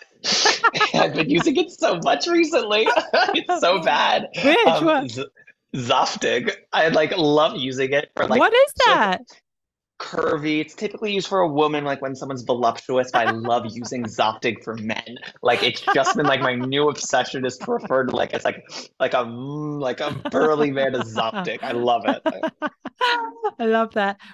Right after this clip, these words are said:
Speaker 2: What is your favorite Jewish holiday, Jake, if you had to pick one?
Speaker 1: Passover. Passover. I love,
Speaker 2: Because?
Speaker 1: I, I love the framework around it, of what we're doing, of, of creating the space to talk about f-,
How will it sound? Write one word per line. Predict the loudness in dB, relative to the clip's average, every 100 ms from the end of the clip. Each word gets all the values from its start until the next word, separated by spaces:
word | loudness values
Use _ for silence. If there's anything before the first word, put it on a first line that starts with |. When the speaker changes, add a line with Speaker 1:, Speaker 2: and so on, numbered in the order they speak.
| -8
Speaker 2:
What | 0 2 2 -2
is | -4 -4
your | -6 -8
favorite | -6 -6 -6 -8 -8 -8 -10 -20 _ _
Jewish | -10 -8 -8
holiday, | -6 -6 -6 -10 -14 -20 -20
Jake, | -18 -18 -14
if | -12
you |
had | -12
to | -12
pick | -16 -12
one? | -12 -6
Speaker 1:
Passover. | -6 -4 -2 -2 -4 -10 _ _
Passover. | 0 0 2 0 0 -4 -10 _ _ _ 0
I | 2
love, | 6 6 4
Speaker 2:
Because? | 2 2 2 -2 -6 _
Speaker 1:
I, | 2 4
I |
love | 4 4 6 4 2 -2 -16 _ _ _ _ _ _ _ _
the | -4 -2
framework | -2 0 0 0 -2 -2 -4
around | -2 -2 -4 -4
it, | -8 -6
of | -6 -6 0
what | 0 2
we're | 0 0
doing, | 0 0 0 -2
of, | -4 -6
of | -2 0 -2 -6
creating | -10 -6 -4 -4
the | -6
space | -12 -6 -4 -2 -6
to | -12
talk | -8 -6
about | 0 2 0
f-, | -4